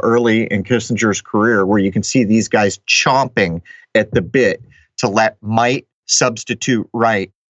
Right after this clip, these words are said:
Let's read this again, just so nobody's lost in space. And by the way, look around the world right now.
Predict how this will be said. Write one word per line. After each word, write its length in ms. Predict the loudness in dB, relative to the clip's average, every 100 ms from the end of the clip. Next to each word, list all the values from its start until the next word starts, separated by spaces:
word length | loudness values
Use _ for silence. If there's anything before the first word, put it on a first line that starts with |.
| _ -4
Let's 260 | -4 0
read 160 | -2 0
this 180 | -4 -2
again, 460 | 0 0 -2 -4
just 240 | -6 -4 -2
so 100 | 0
nobody's 500 | 2 2 2 0 0
lost 340 | 0 0 -2
in 120 | -4
space. 460 | -2 0 0 0 -2
And 140 | -2
by 180 | 0 0
the 80 | 2
way, 180 | 0 0
look 220 | 0 0
around 300 | 0 2 0
the 60 |
world 280 | 0 0 0
right 260 | 0 -2 -2
now. 320 | -4 -4